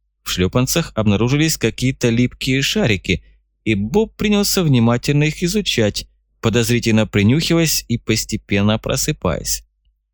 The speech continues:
Затем в соседней комнате что-то упало. «Гарик!» позвал Боб и тут вспомнил, что юноша вчера вечером укатил в Аризону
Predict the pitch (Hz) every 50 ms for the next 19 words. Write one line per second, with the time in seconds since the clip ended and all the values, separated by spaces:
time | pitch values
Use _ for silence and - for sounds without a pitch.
0 | _ _ _ _ _ _ _ - 101 95 101 110 110 - 202 220 208 - - 113
1 | 104 - - 110 95 92 95 92 - - - 165 185 190 175 - - 175 156 -
2 | - - 110 98 - - 113 117 120 - - - 87 76 76 - - - _ _
3 | _ _ _ _ _ _ _ _ _ _ _ _ _ _ _ - 92 87 90 123
4 | 156 190 180 160 147 - - - - - - _ _ _ _ _ _ _ _ -
5 | 113 107 - 117 113 110 107 120 180 208 - 208 190 - 170 131 - - - -
6 | 254 262 233 175 160 - - 147 175 214 202 185 170 - 165 151 - - 123 117
7 | 120 143 185 180 - 170 151 127 - 127 - 139 139 - - 143 135 135 147 156
8 | 160 143 113 107 95 92 92 80